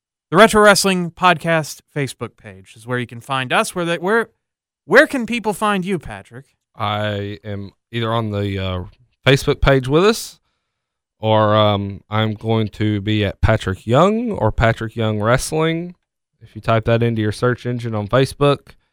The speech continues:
Speaker 2: it'll bring me up. Can't miss me.
Speaker 1: I'm Intern Alex.
Speaker 2: I am the one and only, the greatest referee in professional wrestling history, Patrick Young.
Speaker 1: Saying, as always,
Speaker 2: "My clothesline's a clothesline."
Speaker 1: Bingo, bango.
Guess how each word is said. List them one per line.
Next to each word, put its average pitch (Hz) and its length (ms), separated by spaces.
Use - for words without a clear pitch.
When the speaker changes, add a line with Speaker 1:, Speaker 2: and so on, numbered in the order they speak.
Speaker 2:
it'll 98 100
bring 127 260
me 127 140
up. 123 280
Can't 127 260
miss 113 260
me. 107 240
Speaker 1:
I'm 147 140
Intern 185 260
Alex. 190 600
Speaker 2:
I 117 120
am 120 120
the 117 40
one 117 200
and 113 100
only, 107 220
the 120 160
greatest 165 400
referee 127 340
in 117 60
professional 113 480
wrestling 101 300
history, 123 360
Patrick 104 400
Young. 202 280
Speaker 1:
Saying, 147 320
as 180 200
always, 151 560
Speaker 2:
"My 101 160
clothesline's 113 560
a - 20
clothesline." 131 460
Speaker 1:
Bingo, 175 300
bango. 180 540